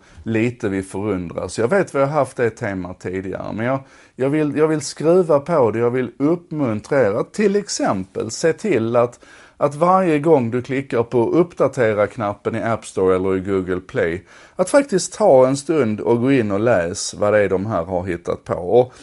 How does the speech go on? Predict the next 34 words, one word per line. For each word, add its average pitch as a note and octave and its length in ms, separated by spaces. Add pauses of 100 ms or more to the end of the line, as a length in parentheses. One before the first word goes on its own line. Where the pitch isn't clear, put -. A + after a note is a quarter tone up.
(380)
ofta E3 480
så F#3 120
är F3 80
det C#3+ 60
ju B2 100
ganska B2 340
tråkiga A2+ 560
saker. C#3 420
Aftonbladets C3 680
uppdatering B2+ 580
till G#2 180
exempel, A2 400
jag A#3 120
tycker - 340
det F#2+ 100
är G#2 80
så, G#2 200 (320)
det - 120
är A2+ 60
så A2 160
klockrent. G2 580
Samtidigt C3+ 560
som A#2 140
Google A2+ 300
Photos A#2 460
bjuder G2 320
på, F2+ 380
på F#2 320
i F#2+ 80
princip G2 380
ansiktsigenkänning F#2 1040
av F2 100
dina F#2 240
djur, A2+ 360